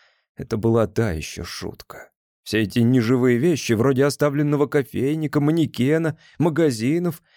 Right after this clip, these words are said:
на них можно было посмотреть и пройти мимо. Но человеческий голос, он обязательно должен быть облечён в плоть и кровь.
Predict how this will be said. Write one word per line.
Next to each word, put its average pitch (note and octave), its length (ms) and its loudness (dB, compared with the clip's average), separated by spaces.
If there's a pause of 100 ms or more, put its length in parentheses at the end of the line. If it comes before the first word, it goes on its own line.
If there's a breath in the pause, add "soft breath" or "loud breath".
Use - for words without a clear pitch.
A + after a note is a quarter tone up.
(160 soft breath)
на D#3+ 100 -4
них C#3+ 200 0
можно C3+ 300 2
было C#3 260 4
посмотреть D3 760 0 (220)
и A#2 80 2
пройти D3 420 -2
мимо. E3 560 -6 (140)
Но G#2+ 340 0
человеческий G#2+ 1000 -4
голос, - 580 -8 (540)
он G#2+ 160 -4
обязательно G#2+ 680 0
должен G#2+ 380 0
быть B2 340 0
облечён A#2+ 640 0
в G2+ 100 -6
плоть A#2+ 340 0
и C3+ 60 -8
кровь. - 640 -2